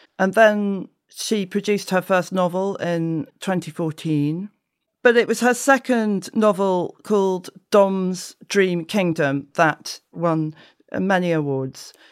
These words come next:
The story was a kind of family history set in Lviv in western Ukraine, which is where she grew up. And I think part of the project of this book was trying to make sense of the incredibly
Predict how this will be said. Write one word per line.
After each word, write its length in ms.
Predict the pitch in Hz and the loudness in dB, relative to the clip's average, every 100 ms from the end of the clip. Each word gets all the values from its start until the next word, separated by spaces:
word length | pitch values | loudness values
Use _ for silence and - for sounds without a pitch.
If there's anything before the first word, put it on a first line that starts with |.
| _ - | _ -4
The 80 | 262 | -4
story 640 | - - 285 277 269 254 | -4 -2 2 2 2 0
was 500 | 208 208 196 - - _ _ | 0 0 0 -6 -20 _ _
a 80 | 208 | -6
kind 220 | 208 190 | 0 -2
of 80 | 185 | -2
family 600 | - 262 254 233 214 202 | 0 6 6 6 0 -2
history 800 | 202 202 - 190 175 165 165 - - | -2 -2 -4 -2 -2 -2 -4 -8 -14
set 360 | - 208 170 - | 0 2 2 0
in 200 | 185 180 | -4 -4
Lviv 400 | 170 175 160 156 | -2 -2 -2 -2
in 100 | 160 | -2
western 380 | 160 151 165 160 | -4 -4 -4 -4
Ukraine, 420 | 156 175 156 123 | -4 -2 -2 -2
which 160 | - | -6
is 140 | 160 151 | -8 -2
where 140 | 151 | -2
she 200 | 143 175 | -2 -8
grew 300 | 160 170 156 | -6 -2 0
up. 260 | 123 - - _ _ - _ _ _ | -2 -4 -14 _ _ -20 _ _ _
And 400 | 196 190 185 180 - _ _ _ _ _ - | 0 0 0 -6 -10 _ _ _ _ _ -12
I 60 | |
think 320 | 202 285 240 - | -4 -4 -4 -2
part 280 | 262 269 254 | 2 2 0
of 80 | |
the 60 | 214 | -6
project 500 | - 196 190 160 - | -2 -2 0 -2 -4
of 100 | 180 | -6
this 220 | 180 180 | -4 -4
book 380 | - 185 - - | -4 -6 -6 -8
was 500 | 175 165 165 156 - _ _ _ _ | -2 -2 -2 -6 -16 _ _ _ _
trying 240 | - 247 240 | -2 -2 -2
to 100 | 233 | -2
make 200 | 208 - | -2 -2
sense 360 | - 202 151 | -2 -2 -2
of 120 | 208 | -8
the 300 | 226 220 202 - | -4 -4 -6 -6
incredibly 1120 | 247 247 - 254 269 269 233 226 214 202 196 | -2 -2 -2 0 0 0 -2 -2 -2 -2 -6